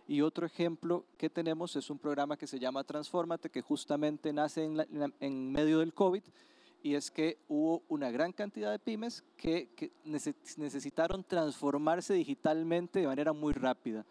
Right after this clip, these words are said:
con socios empresariales, privados. Hoy llevamos un programa que tiene tres años y hemos capacitado en habilidades digitales y en herramientas digitales a tres mil seiscientas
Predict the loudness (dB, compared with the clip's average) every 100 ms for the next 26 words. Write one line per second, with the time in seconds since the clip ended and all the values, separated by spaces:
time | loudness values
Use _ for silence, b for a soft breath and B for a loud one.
0 | B B B -2 -2 -2 0 0 0 -4
1 | -4 -4 -2 -2 -2 -2 0 0 -2 -8
2 | -8 0 2 2 0 -6 -12 B B B
3 | -2 0 2 0 -2 -6 -4 0 2 0
4 | 0 0 0 0 -2 0 0 0 -6 -8
5 | -2 -2 -2 -6 -4 -2 -2 -2 -2 0
6 | 2 0 -4 -2 -2 0 0 0 0 -2
7 | -6 -2 -2 -2 -6 -6 -4 -4 -6 -6
8 | -4 -6 -6 -6 -6 -6 -6 -2 -2 -2
9 | -4 -4 -4 -2 -2 -2 -4 -10 -10